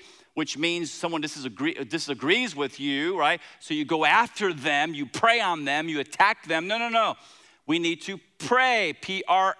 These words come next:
A Y. Here it is. We need to fight our battles on our knees.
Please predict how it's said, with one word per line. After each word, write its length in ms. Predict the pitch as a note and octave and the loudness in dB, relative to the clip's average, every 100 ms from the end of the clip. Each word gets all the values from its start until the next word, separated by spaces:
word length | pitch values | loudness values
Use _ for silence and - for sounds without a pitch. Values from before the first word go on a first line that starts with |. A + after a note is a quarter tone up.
| _ | _
A 420 | A3 B3+ B3+ A3+ - - _ A#2 | 2 4 4 2 -2 -14 _ 0
Y. 560 | C3 B2+ B2+ C#3+ E3 - _ _ _ _ _ _ - | 2 4 2 -2 -6 -14 _ _ _ _ _ _ -6
Here 120 | D3+ | -2
it 40 | |
is. 320 | D3 G#2+ - _ _ _ _ _ _ _ _ _ _ _ _ _ | -2 -6 -14 _ _ _ _ _ _ _ _ _ _ _ _ _
We 140 | C3 F#3 | -4 -2
need 140 | C#3 | -2
to 80 | G#2 | -6
fight 280 | - C3 C3 | -4 -2 -2
our 120 | A#2 | -2
battles 460 | G2+ C3+ C3+ G2+ A2+ | 0 -2 -2 -6 -6
on 120 | A2+ | -6
our 140 | F#2 | -8
knees. 580 | F#2 B2+ F#2 - - | -8 -10 -12 -18 -20